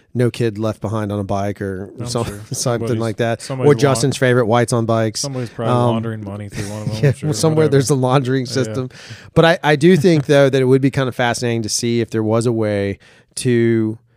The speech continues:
Speaker 1: 'cause we can't send them stuff, like, in, in the same way. Like, I can't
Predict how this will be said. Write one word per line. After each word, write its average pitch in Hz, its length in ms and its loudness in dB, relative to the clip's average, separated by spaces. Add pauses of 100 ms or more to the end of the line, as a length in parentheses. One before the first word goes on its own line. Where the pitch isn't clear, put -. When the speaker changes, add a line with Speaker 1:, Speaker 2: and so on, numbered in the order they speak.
(100)
Speaker 1:
'cause 135 160 0
we 131 80 -2
can't 170 280 -2
send 135 300 0
them 117 100 -2
stuff, 107 400 -6
like, 107 220 -6
in, 107 200 -6
in 110 280 -6 (140)
the 113 80 -6
same 110 240 -8
way. 95 140 -8
Like, 92 200 -10
I 98 60 -6
can't 123 360 -6